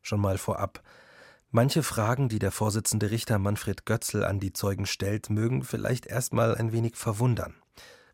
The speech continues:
Es ging im Prozess ja, was Beate Zschäpe betrifft, vor allem darum,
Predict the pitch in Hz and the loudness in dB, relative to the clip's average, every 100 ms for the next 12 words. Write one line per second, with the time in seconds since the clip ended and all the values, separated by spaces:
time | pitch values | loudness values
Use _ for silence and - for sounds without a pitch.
0 | - 127 165 175 139 - 117 - 139 - | 2 2 6 6 4 2 0 2 2 4
1 | 120 113 - 107 101 - 95 95 - - | 4 2 0 -4 -4 -2 0 0 -2 0
2 | 120 127 123 110 - 110 - - 120 - | 0 0 0 0 0 0 -2 0 2 2
3 | 117 117 101 120 131 127 | 2 2 2 2 4 2